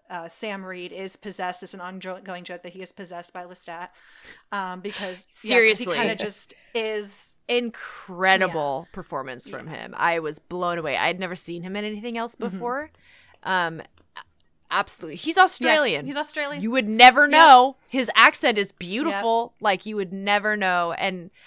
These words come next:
Speaker 2: I don't know if he spoke French before the show, but you really can't tell. Beautiful performance from him. I really, really liked how they
Speaker 1: And,
Speaker 2: picked
Speaker 1: uh,
Speaker 2: him.
Speaker 1: their
Speaker 2: And
Speaker 1: chemis-,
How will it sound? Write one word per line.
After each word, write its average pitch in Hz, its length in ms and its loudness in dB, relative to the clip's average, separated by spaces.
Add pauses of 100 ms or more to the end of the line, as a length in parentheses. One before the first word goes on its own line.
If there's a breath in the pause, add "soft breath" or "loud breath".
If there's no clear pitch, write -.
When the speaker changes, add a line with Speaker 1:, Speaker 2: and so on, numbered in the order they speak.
(100)
Speaker 2:
I - 80 -2
don't 233 120 2
know 247 100 2
if 254 100 -6
he 226 100 -8
spoke 233 320 -4
French 240 300 -4
before 226 320 -4
the 247 60 -4
show, 277 340 0
but 202 220 -4
you 160 160 -6
really 196 280 -2
can't 220 320 -4
tell. 226 460 2 (360 soft breath)
Beautiful 196 440 -6
performance - 560 -16
from - 140 -16
him. - 160 -16
I 165 60 -6
really, 160 440 -8
really 147 240 -12
liked 135 260 -10
how 175 100 -8
they 269 80 -6
Speaker 1:
And, 262 160 -6
Speaker 2:
picked - 160 -12
Speaker 1:
uh, 247 80 -8
Speaker 2:
him. - 200 -12
Speaker 1:
their 262 160 -8
Speaker 2:
And 180 120 -8
Speaker 1:
chemis-, 320 260 -8